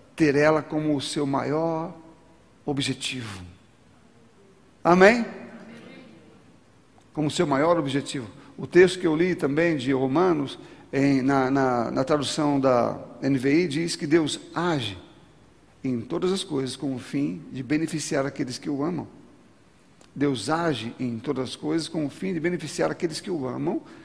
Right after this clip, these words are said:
e que andam ou que são chamados segundo o seu propósito.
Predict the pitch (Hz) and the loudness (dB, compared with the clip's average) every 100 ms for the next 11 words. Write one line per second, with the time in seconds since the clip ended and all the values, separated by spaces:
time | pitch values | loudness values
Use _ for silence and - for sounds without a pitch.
0 | - - - - 180 160 196 233 196 131 | -20 -20 -18 -10 0 4 6 4 2 -2
1 | 107 120 131 - 160 156 135 139 151 - | -6 -8 -8 -4 -4 -2 -2 0 -2 -4
2 | 139 147 120 139 120 107 101 - - | -4 -4 -4 -6 -8 -8 -10 -10 -18